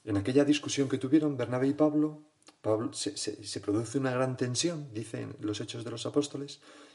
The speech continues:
y cada uno se fue por su sitio. Y entonces dice, Bernabé, tomando a Marcos, se embarcó para Chipre. De nuevo volvieron para allá, donde Marcos les había abandonado.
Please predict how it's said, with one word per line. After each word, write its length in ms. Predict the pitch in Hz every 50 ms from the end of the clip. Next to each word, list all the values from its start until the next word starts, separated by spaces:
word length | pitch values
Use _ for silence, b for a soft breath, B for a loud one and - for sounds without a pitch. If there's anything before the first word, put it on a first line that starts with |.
| B B
y 200 | 113 110 110 104 - _
cada 240 | - 151 156 160 165
uno 180 | 165 170 160 147
se 120 | - 117
fue 240 | - - 151 151 147
por 120 | - -
su 140 | - - 101
sitio. 380 | 98 - 101 98 - - - _ _ _ _ _ _ _ _ _ _ _ _ _ _ _ _ _ _ -
Y 80 | 110
entonces 300 | 101 117 131 139 131 101
dice, 280 | 85 82 - - - _ b b b b b
Bernabé, 480 | - 104 101 98 101 117 147 196 247 - - _ _ _ _ _ _ _
tomando 500 | - 123 135 165 208 240 233 226 214 214
a 20 | 208
Marcos, 600 | 226 233 226 - - - 233 226 - - - - _ _ _ _ _
se 180 | - - - 107
embarcó 460 | 92 90 90 87 - 139 147 147 -
para 200 | - 98 - -
Chipre. 340 | - - - - - - -
De 320 | - 117 101 113 117 120 123
nuevo 500 | 135 147 165 170 147 - - - - - -
volvieron 400 | 95 98 98 98 98 - - -
para 140 | - -
allá, 160 | - - - - _ _ _ _ _ _ _ _ _ _ _ _ _ _ _ -
donde 360 | - 107 98 90 95 90 - -
Marcos 340 | 104 110 104 - - 101 98
les 140 | 92 85 95
había 200 | 85 87 90 -
abandonado. 420 | - - - - - - - -